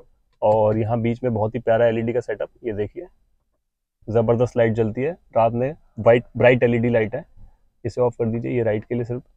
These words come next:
ये लेफ्ट के लिए। और ये generally हैलोजन दे देते थे कंपनी, तो वो अच्छा नहीं लगता था। ये एलईडी है तो बहुत प्यारा इसमें लुक आता है। हर तरफ ग्रैब हैंडल अवेलेबल है, पीछे भी, इधर भी। Generally आपने देखा होगा कि ड्राइवर साइड वाली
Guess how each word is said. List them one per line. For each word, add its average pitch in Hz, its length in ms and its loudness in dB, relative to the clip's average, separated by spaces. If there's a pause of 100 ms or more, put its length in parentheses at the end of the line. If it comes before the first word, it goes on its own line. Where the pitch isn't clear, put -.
(200)
ये 110 100 2
लेफ्ट 107 240 -2
के 127 100 -4
लिए। 139 180 -4 (400)
और 104 160 0
ये 110 160 -4 (260)
generally 123 320 2
हैलोजन 123 340 4
दे 123 180 2
देते 120 160 -2
थे 127 80 -2
कंपनी, 123 400 -4
तो - 180 -6
वो 131 120 4
अच्छा 135 220 0
नहीं 139 120 2
लगता 117 240 -2
था। 160 180 -4
ये 131 280 -2 (400)
एलईडी 123 300 4
है 127 100 2
तो 151 80 0
बहुत 120 220 2
प्यारा 120 260 4
इसमें 120 220 -2
लुक 117 180 -4
आता 110 180 -4
है। - 60 -14 (1080)
हर 123 120 6
तरफ 135 240 0
ग्रैब 123 280 4
हैंडल 123 240 2
अवेलेबल 120 420 2
है, - 80 -6 (2250)
पीछे 123 260 -6
भी, 123 100 -6
इधर 113 140 -4
भी। 120 140 -10 (520)
Generally 135 360 6
आपने 139 260 4
देखा 131 220 2
होगा 131 220 2
कि 151 120 0
ड्राइवर 123 340 4
साइड 135 200 -2
वाली 131 240 2